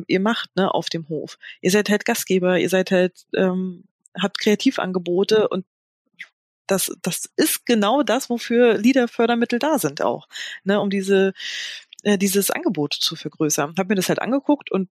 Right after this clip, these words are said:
ja, war dann, <laughs> hab den Antrag geschrieben und waren dann bei, bei der Prior-, Prioritätenliste gleich auf Platz eins,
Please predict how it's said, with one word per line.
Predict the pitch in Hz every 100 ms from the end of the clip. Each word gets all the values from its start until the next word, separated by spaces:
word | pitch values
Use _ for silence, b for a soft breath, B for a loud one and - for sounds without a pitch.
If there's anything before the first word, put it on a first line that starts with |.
| _ _ -
ja, | 165 156 160
war | - 156
dann, | 165 165
<laughs> | 170 - -
hab | 220
den | - -
Antrag | - 160 - 214
geschrieben | 165 - 185
und | 170 160
waren | 160
dann | 170 165
bei, | 165 160
bei | - 160
der | 160 _
Prior-, | - 170 170 -
Prioritätenliste | - 220 202 185 - 220 196 185 185 190 175
gleich | 170 170
auf | -
Platz | 165 -
eins, | 120 185 -